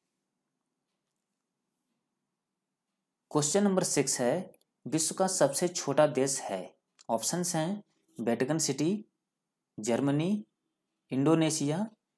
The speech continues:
या फिर नेपाल। तो वर्ल्ड का सबसे छोटा देश कौन सा है? तो यहाँ पर क्वेश्चन नंबर सिक्स का सही आंसर होगा आपका वेटिकन सिटी। यहाँ पर दोस्तों आपके लिए बता दें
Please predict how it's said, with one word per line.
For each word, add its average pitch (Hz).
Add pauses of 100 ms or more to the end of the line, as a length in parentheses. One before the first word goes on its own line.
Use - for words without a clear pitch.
(140)
या 131
फिर 170
नेपाल। 104 (720)
तो 143
वर्ल्ड 147
का 208 (100)
सबसे 196 (840)
छोटा 147
देश 170
कौन 110
सा 104
है? 85 (140)
तो 120
यहाँ 123
पर -
क्वेश्चन 151
नंबर 175
सिक्स -
का 170
सही 127
आंसर 120
होगा 107
आपका 120 (800)
वेटिकन 123
सिटी। 92 (500)
यहाँ 123
पर 180
दोस्तों 180
आपके 170
लिए 170
बता 120
दें 175